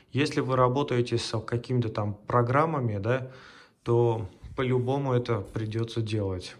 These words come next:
Пос-, постепенно начинает что-то глючить, что-то, э, подталкивать. В общем, без вариантов по ходу дела. Щас установлю, там посмотрю, но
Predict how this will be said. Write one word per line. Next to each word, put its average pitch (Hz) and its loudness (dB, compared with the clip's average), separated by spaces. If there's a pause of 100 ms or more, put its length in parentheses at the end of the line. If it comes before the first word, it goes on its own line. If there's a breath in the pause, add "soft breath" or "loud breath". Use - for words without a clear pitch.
(100)
Пос-, - -12
постепенно 143 0
начинает 127 0
что-то 123 -2
глючить, 135 0
что-то, 110 0
э, - -16
подталкивать. 123 0 (1120 loud breath)
В 135 -4
общем, 156 2
без 131 0
вариантов 143 2
по 117 -8
ходу 117 -4
дела. 101 -2 (100)
Щас - -2 (220)
установлю, 123 0
там 107 -2
посмотрю, 117 -2
но 101 -4